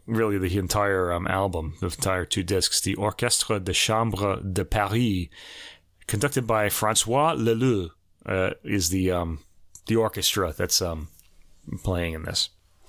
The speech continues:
Okay, so the first disc, the first part of the program is, um, it's, it's dedicated to French music, and it starts rather boldly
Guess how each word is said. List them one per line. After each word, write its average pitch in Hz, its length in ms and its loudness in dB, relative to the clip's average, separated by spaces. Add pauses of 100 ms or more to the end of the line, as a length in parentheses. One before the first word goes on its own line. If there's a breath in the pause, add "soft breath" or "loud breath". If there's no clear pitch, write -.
(600 loud breath)
Okay, 110 440 -2
so 147 340 2
the 143 120 -2
first - 540 0
disc, 123 460 0
the 104 120 -6
first - 320 0
part 127 280 0
of 107 60 -4
the 107 80 -2
program 107 600 -2 (500)
is, 107 320 2
um, 92 560 0 (2000 loud breath)
it's, - 420 0
it's - 640 4
dedicated 131 540 0
to - 80 -2
French - 600 0
music, 107 560 0
and 110 180 0
it 104 100 0
starts - 500 2
rather 170 400 2
boldly 98 1000 -2